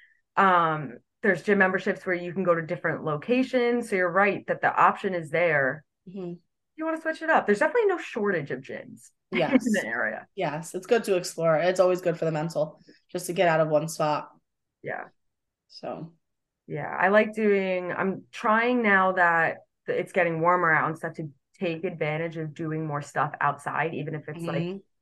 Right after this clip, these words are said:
Speaker 1: cardio. Like, instead of doing ten minutes on the Stairmaster at the end of my gym session, I'll go on a twenty-minute walk at lunch or
Speaker 2: Yeah.
Speaker 1: something. Just, like, getting vitamin D and fresh air,
Speaker 2: Mm-hmm.
Speaker 1: especially when you're stuck working.
Speaker 2: It really
Speaker 1: It's
Speaker 2: does change your mood.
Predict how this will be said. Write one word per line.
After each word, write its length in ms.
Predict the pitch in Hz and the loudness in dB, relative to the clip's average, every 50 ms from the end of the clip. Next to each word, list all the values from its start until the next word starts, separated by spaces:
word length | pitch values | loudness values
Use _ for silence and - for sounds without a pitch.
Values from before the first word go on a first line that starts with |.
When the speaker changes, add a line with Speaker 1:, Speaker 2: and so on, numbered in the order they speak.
| _ _ _ _ _ _ _ _ - | _ _ _ _ _ _ _ _ 6
Speaker 1:
cardio. 500 | 302 339 359 320 262 202 175 170 165 156 | 6 6 6 6 4 4 6 6 6 4
Like, 200 | 165 165 165 - | 2 0 0 -2
instead 380 | 185 180 - - - 196 190 | -8 -8 -8 2 2 4 4
of 100 | 208 202 | 4 2
doing 260 | 196 220 208 208 214 | 2 0 0 2 0
ten 220 | 208 - 208 208 220 | 0 0 0 0 2
minutes 220 | 220 220 214 220 | 0 0 0 0
on 80 | 220 208 | 2 0
the 60 | 220 | 0
Stairmaster 720 | 214 - 220 233 254 247 220 208 214 214 - 202 190 190 | 0 2 4 4 6 6 6 6 4 4 0 0 2 4
at 200 | 170 139 - - | 4 4 2 2
the 340 | - 175 180 180 165 135 - | 0 0 2 2 2 2 0
end 160 | 123 185 190 | 0 0 -2
of 80 | 190 180 | -2 0
my 120 | 185 180 | 0 -2
gym 240 | 190 196 214 226 233 | 0 0 0 0 0
session, 460 | 220 - 190 180 180 - 185 180 180 - - | 2 2 2 2 2 0 -2 -2 -2 0 2
I'll 500 | 143 165 170 175 175 180 185 180 185 - - _ _ _ _ _ _ _ _ _ | 4 4 6 6 6 6 4 4 0 -4 -10 _ _ _ _ _ _ _ _ _
go 60 | - 214 220 | 4 6 6
on 340 | 233 233 240 240 240 240 254 | 8 8 8 8 8 6 2
a 420 | - - 226 233 233 233 240 240 240 | 0 -2 -2 0 0 0 0 -2 -4
twenty-minute 400 | - 247 247 233 240 226 220 196 | -4 -4 -4 -2 -2 0 0 2
walk 220 | 175 208 202 202 220 | 4 4 2 4 2
at 140 | 202 190 160 | 0 2 2
lunch 540 | 196 190 151 - 190 - - - - - _ _ | 2 0 0 -2 -6 -14 -18 -20 -20 -20 _ _
or 120 | - - 180 | 0 2 2
Speaker 2:
Yeah. 100 | 170 165 165 165 | 2 2 0 0
Speaker 1:
something. 160 | 165 - - - | -2 -8 -6 -2
Just, 200 | 214 220 214 - | -2 -2 0 2
like, 360 | 269 262 240 233 233 - - _ _ _ _ _ _ _ _ _ _ _ _ _ _ | 4 4 4 4 2 -4 -14 _ _ _ _ _ _ _ _ _ _ _ _ _ _
getting 260 | 202 196 185 196 196 | 0 2 4 4 4
vitamin 460 | 180 180 170 175 175 180 180 175 165 156 | 4 4 4 4 2 0 -2 -2 -2 -4
D 240 | 151 151 160 160 | -2 -4 -2 -2
and 160 | 156 143 143 - | -2 -4 -4 -4
fresh 300 | - 147 151 151 - 156 | -2 -2 -2 -2 -6 -4
air, 360 | - 147 147 139 151 170 175 | -4 -2 -2 0 -2 -2 -4
Speaker 2:
Mm-hmm. 140 | 180 185 196 | -4 -8 -12
Speaker 1:
especially 460 | 196 _ - 160 160 - - 196 190 | -12 _ -6 -6 -6 -4 -2 -2 -2
when 180 | 180 180 175 | 0 -2 -2
you're 120 | 165 156 156 | -2 -4 -6
stuck 360 | - - - 151 143 147 - | -8 -4 -2 -2 -2 -2 -4
working. 600 | 143 139 127 123 - 165 170 180 180 185 196 190 - _ _ _ _ _ _ _ _ _ | -4 -4 -4 -4 -6 -6 -6 -6 -6 -8 -10 -10 -12 _ _ _ _ _ _ _ _ _
Speaker 2:
It 80 | - 202 | 0 2
really 200 | 202 214 220 226 | 4 4 4 6
Speaker 1:
It's 200 | 220 220 196 185 | 8 8 6 6
Speaker 2:
does 60 | - | 6
change 240 | - 185 175 175 175 | 0 -2 -2 0 -2
your 80 | 175 165 | -2 0
mood. 260 | 170 165 160 160 | 0 0 0 0